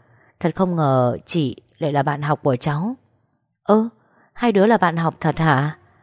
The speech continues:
"À, ừ nhỉ, Thế Anh đi nước ngoài lâu quá rồi nên bác cũng chẳng còn nhớ nữa.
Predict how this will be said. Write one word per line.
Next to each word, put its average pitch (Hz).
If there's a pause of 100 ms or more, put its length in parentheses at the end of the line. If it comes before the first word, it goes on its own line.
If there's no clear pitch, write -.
(180)
"À, 156
ừ 175
nhỉ, 143 (340)
Thế 170
Anh 196
đi 185
nước 226
ngoài 196
lâu 170
quá 175
rồi 156 (280)
nên 180
bác 208
cũng -
chẳng 208
còn 139
nhớ 147
nữa. 208